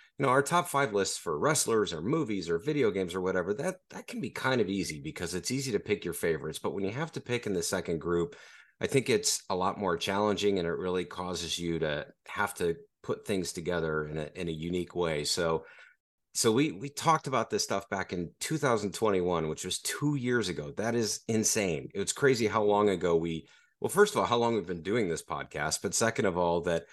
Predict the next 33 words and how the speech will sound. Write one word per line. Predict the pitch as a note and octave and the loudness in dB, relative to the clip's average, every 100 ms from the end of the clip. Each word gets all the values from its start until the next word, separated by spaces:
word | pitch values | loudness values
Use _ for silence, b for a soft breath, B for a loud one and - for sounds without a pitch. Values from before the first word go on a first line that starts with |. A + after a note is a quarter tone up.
| b b | b b
the | G2 | 0
last | G2+ A2 - | 0 0 -2
time | A#2 G#2 | -2 -2
we | F#2 | -2
touched | - G2+ - | -2 -4 -2
on, | F#2 F2 F2 - - | -2 -2 -4 -8 -10
you | F#2+ | -6
know, | E2 | -2
our | E2+ - _ _ | -2 -6 _ _
favorite | C3+ B2+ E2+ | 0 2 2
Marvel | G2 C3+ F#2+ | 2 2 2
movies | D2+ D#2 C#2+ | -2 -4 -6
was | D#2 | -6
two | - - F3 | -6 -4 -2
years | F2+ B2 D#2+ | 2 0 0
ago, | - A1 - B B B | -6 -12 -14 B B B
just, | - A2+ B2+ - - - - | 4 4 4 2 -4 -10 -10
uh, | D2+ C#2+ C2+ - | -6 -6 -8 -8
post-pandemic, | - G2+ G#2 - - - - F#2+ F#2 D#2 A#2 F2 C#2+ | 0 2 2 -2 -6 -16 -8 -4 -2 0 0 -2 0
or | E2 D#2+ | 0 0
actually | G2 - F#2 F2+ | -2 -2 0 2
as | E2+ | 2
the | E2 | -2
pandemic | F2 E2 F#2 A2 - | -6 -4 -2 -2 -2
was | E2 D#2 - b b - | -2 -2 -6 b b -10
kind | - G#3 | -4 -2
of | A3 | 0
on | F#2 E2 | 2 2
its | D#2+ - | 0 0
way | F2+ E2 | 0 0
of | C#2+ | -2
wrapping | D2+ D2+ D2 D2 | -4 -6 -8 -6
up. | C#2+ - | -8 -8